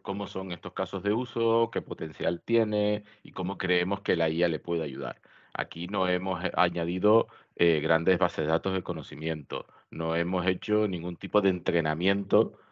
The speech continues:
a, a la I A generativa ni nada específico para que entienda,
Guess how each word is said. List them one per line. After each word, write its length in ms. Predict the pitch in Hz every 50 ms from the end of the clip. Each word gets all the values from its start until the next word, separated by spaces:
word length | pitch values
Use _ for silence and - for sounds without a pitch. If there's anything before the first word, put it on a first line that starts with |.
| _ _ -
a, 300 | - - 78 76 73 71
a 180 | 71 - - 80
la 140 | 76 69 69
I 140 | 80 80 80
A 40 |
generativa 840 | 78 - 82 78 80 78 80 78 - - 104 107 101 107 107 110 110
ni 120 | 95 82
nada 220 | 78 90 87 90 98
específico 680 | 92 - - 90 - - 101 - - 107 - 110 98
para 200 | - 95 82 82
que 80 | - 85
entienda, 640 | 80 78 73 - 85 85 82 87 90 98 101 101